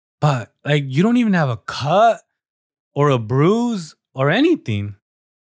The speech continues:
And I was like, "Yeah." And he's like, "You sure you didn't have a helmet? Like, it's just the impact?" I was like, "I had nothing on my head." And he's like,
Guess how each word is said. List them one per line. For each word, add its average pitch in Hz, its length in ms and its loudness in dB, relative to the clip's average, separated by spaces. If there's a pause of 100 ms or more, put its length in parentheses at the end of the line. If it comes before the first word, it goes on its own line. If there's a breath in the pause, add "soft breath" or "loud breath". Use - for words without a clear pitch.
(240)
And 151 80 2
I 147 40 2
was 135 120 0
like, 120 140 -4
"Yeah." 220 180 0
And 160 80 -2
he's 131 100 0
like, 123 100 -4
"You 143 60 -2
sure 165 240 0
you 226 80 2
didn't 262 140 2
have 285 120 -2
a 254 60 -2
helmet? 294 480 0
Like, 151 140 0
it's 135 140 -2
just - 180 -4
the 135 80 -10
impact?" 208 480 0 (140)
I - 40 -8
was 120 80 -2
like, 120 80 -4
"I 127 140 -4
had 127 260 0
nothing 127 520 -2
on 110 160 -6
my 101 140 -10
head." 101 380 -16 (280)
And 135 100 2
he's 147 200 2
like, 110 320 -4